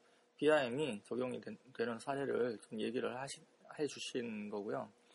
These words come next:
그 씨비쓰리 D 이런 걸 이용해가지고, <clears throat> 어, 벤틀리에서도 얼마 전에, <clears throat> 어, 그런 그 웹비나에서 이제 발표를 했었는데요.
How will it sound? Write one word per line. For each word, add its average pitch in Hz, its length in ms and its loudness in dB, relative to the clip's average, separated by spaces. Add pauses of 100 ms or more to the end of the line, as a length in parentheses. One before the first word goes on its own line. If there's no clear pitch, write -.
(560)
그 131 60 -4
씨비쓰리 135 540 0
D 120 80 -6 (200)
이런 123 180 -2
걸 117 120 -6
이용해가지고, 113 760 -4 (180)
<clears throat> - 1400 -8
어, 117 400 -4 (420)
벤틀리에서도 226 600 6
얼마 131 200 8
전에, 123 200 6 (160)
<clears throat> - 420 8 (720)
어, 120 380 4
그런 117 640 0 (160)
그 113 220 2
웹비나에서 127 800 4
이제 104 120 -4
발표를 113 560 0
했었는데요. 120 640 -4